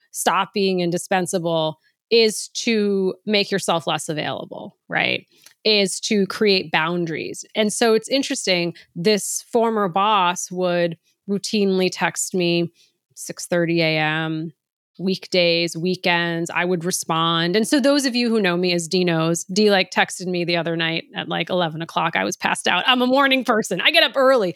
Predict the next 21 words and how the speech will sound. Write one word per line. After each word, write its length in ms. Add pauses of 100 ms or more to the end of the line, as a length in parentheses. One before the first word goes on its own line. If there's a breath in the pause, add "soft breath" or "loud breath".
(120 loud breath)
People 280
know 180
that. 160 (120 loud breath)
He 120
started 300
to 40
know 180
that 140
about 220
my 60
schedule. 460 (320)
And 120
I 100
would 180
respond 640 (460)
'cause 140
I 120
wanted 400
to 80
be 180
indispensable, 840